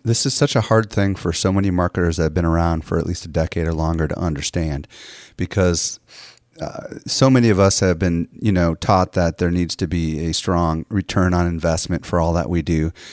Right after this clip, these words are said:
And we almost kinda need to step back and say,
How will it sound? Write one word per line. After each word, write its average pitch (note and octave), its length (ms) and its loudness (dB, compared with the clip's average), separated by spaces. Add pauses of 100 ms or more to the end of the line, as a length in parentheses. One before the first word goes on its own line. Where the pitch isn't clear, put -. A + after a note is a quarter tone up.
(260)
And G2 300 0
we G#2 140 2
almost C3+ 380 2
kinda G#2 220 2
need G2 280 2
to F#2 80 0
step - 260 0
back F2+ 260 0
and F2+ 160 -2
say, E2+ 300 0